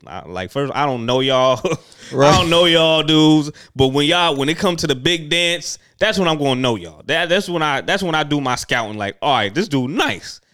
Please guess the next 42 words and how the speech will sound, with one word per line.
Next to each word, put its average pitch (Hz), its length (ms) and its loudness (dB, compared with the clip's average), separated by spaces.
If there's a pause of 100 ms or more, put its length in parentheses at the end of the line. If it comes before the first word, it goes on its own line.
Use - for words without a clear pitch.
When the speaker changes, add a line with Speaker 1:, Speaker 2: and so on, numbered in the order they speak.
(140)
Speaker 2:
Mm. 135 220 -2
Speaker 1:
Other 196 160 2
than 185 80 -2
that, 196 240 0
is 165 100 0
a 156 80 0
few 190 240 -4
people 180 280 -4
that 160 140 2
I 143 120 0
seen, 156 320 -6
like, 131 160 -2
you 143 80 -6
know, 123 100 -2
the 104 100 0
high 127 180 -2
school 127 360 -2
prospects 120 640 -4
that, 110 240 -6 (140)
that 104 160 -6
Speaker 2:
Yeah, 127 200 2
that 127 260 -4
come 117 160 -2
Speaker 1:
co-, 123 60 0
Speaker 2:
up 117 60 0
a 127 40 2
little - 20 -4
Speaker 1:
commit 127 220 0
Speaker 2:
bit. 120 200 0
Speaker 1:
to 123 100 -2
the 120 80 -2
team. 120 380 -6
Then 110 160 -4
I'm 110 100 -6
like, 104 140 -6
all 90 60 -4
right, 107 180 -2
cool. 101 260 -4 (480)
But - 120 -6
other 214 140 -2
than 208 100 -8
that, 233 320 -6